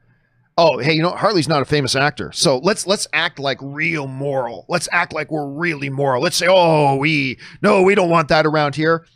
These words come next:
But Ezra Miller, oh shit, he's, like, star of two of our big franchises, like Fantastic Beasts and Flash. What are we gonna do? "Oh, shh, let's hide under their bed and hope nobody notices us." Shh, shh. Shame on Warner Brothers for that.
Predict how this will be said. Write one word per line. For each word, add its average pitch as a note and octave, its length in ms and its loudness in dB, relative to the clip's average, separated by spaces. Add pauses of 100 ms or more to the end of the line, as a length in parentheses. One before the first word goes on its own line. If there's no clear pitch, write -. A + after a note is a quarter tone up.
(180)
But D3 180 0
Ezra F#3+ 220 2
Miller, A#3 340 2 (120)
oh E3 160 2
shit, - 400 0
he's, F#3+ 200 0
like, D#3 140 0
star E3 320 2
of C#3 100 0
two A3+ 240 2
of F3+ 80 2
our C#3 120 4
big B2+ 200 0
franchises, A#2+ 600 -4 (320)
like B2+ 260 -4 (480)
Fantastic D#3 540 -2
Beasts - 400 0
and E3+ 480 -2 (160)
Flash. C3+ 320 -2
What G3 100 4
are A3 40 2
we G#3 60 2
gonna F#3+ 160 2
do? F#3 220 2
"Oh, E3 140 -6
shh, - 260 -6
let's E3 140 -6
hide F#3+ 220 -4
under F#3+ 140 0
their D3+ 120 -2
bed D#3+ 200 0
and C3 100 -8
hope D#3+ 180 -2
nobody D3 280 -4
notices B2+ 460 -4
us." D2+ 160 -14 (160)
Shh, - 760 -10 (140)
shh. - 520 -14 (180)
Shame D#4+ 420 0
on D3 180 0
Warner A2 200 -6
Brothers F#2+ 260 -8
for - 120 -16
that. - 240 -16